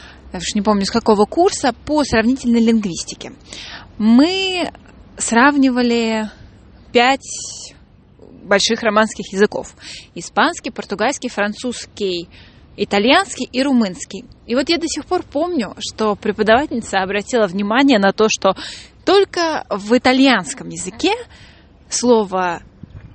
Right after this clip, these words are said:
«женщина» не синоним слову «жена». То есть по-итальянски «la donna» — это «женщина», и «la moglie» — это «жена».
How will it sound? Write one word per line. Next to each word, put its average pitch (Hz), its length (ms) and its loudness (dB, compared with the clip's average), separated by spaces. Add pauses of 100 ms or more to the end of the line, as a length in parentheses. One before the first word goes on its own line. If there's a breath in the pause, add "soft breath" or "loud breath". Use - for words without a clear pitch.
(460)
«женщина» 233 960 0 (320)
не 330 240 2
синоним 285 680 2
слову 240 440 4
«жена». 233 480 0 (600 loud breath)
То 196 80 -2
есть 185 180 -8
по-итальянски 220 920 0 (240 loud breath)
«la 214 160 4
donna» — 190 580 0 (140)
это 170 240 -16
«женщина», 392 680 -6 (800 loud breath)
и 233 160 2
«la 190 160 2
moglie» — 339 500 4 (160)
это 220 640 -6
«жена». 196 440 0